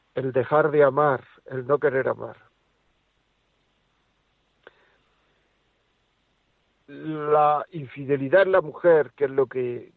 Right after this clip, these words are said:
quería yo ceñirme fundamentalmente hoy, ya digo que próximamente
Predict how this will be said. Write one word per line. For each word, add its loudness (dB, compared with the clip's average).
quería -4
yo -10
ceñirme -8
fundamentalmente -6
hoy, -2
ya -6
digo -12
que -12
próximamente -8